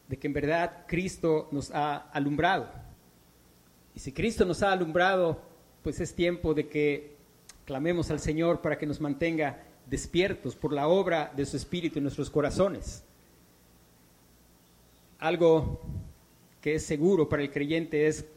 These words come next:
si Cristo lo ha alumbrado, el creyente goza ya de una salvación. El apóstol Pablo está llamando nuestra atención. Nuestra salvación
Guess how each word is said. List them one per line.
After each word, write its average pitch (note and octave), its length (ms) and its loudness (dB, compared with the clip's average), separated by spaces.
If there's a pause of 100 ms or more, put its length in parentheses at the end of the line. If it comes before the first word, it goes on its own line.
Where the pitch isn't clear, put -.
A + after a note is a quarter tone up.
si - 160 -12
Cristo E3 480 -2
lo D3 260 0
ha D3+ 140 0
alumbrado, D3+ 840 0
el C3 140 -12
creyente C#3+ 560 -2
goza D#3 460 2
ya D3 480 0 (360)
de C#3 140 -2
una D3+ 200 0
salvación. C#3 600 0 (1000)
El B2+ 100 -10
apóstol D3+ 300 -2
Pablo F#3 320 4
está E3+ 180 0
llamando D#3+ 380 -2
nuestra C#3+ 260 -2
atención. E3 520 -2 (400)
Nuestra E3+ 680 4
salvación D#3+ 760 -2